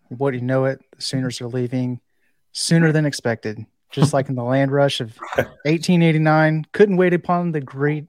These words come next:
Speaker 1: agreed upon time. So I'm not surprised.
Speaker 2: Yo,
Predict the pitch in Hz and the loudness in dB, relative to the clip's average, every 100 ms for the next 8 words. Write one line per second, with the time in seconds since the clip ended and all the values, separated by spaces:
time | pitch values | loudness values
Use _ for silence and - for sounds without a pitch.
0 | - 135 156 160 156 156 160 160 160 165 | -4 0 2 2 2 0 2 2 2 -2
1 | - - _ _ - - - - - _ | -8 -20 _ _ -20 -20 -18 -18 -18 _
2 | - 165 147 135 139 123 120 120 113 - | -2 0 2 0 -4 -4 -4 -4 -6 -12
3 | _ _ _ _ - - _ _ _ _ | _ _ _ _ -20 -20 _ _ _ _
4 | _ _ _ - - _ _ - 113 113 | _ _ _ -20 -20 _ _ 0 4 4
5 | 92 - | 4 -2